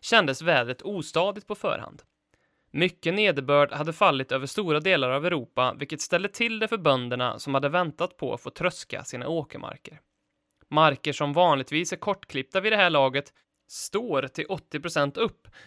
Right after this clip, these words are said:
vilket i förlängningen renderade i svårjagade jaktmarker." Och som inte det vore nog så verkade brunsten vara rekordsen på området.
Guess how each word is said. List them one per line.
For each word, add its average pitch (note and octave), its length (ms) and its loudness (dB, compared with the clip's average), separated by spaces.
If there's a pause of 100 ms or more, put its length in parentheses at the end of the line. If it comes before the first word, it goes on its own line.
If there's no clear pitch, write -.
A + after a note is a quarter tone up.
vilket D3 260 -2
i D3+ 40 -2
förlängningen C3+ 600 2
renderade D3 520 2
i A2+ 60 -8
svårjagade - 720 -6
jaktmarker." - 840 -12 (800)
Och B2+ 120 -8
som C#3 180 0
inte C#3 200 -2
det F3 340 6
vore A3 220 2
nog C#3+ 340 2
så F3 120 -4
verkade F3+ 400 0
brunsten F#3 680 2
vara C#3+ 140 6
rekordsen F#3+ 800 -2
på F#3+ 120 -2
området. - 540 -8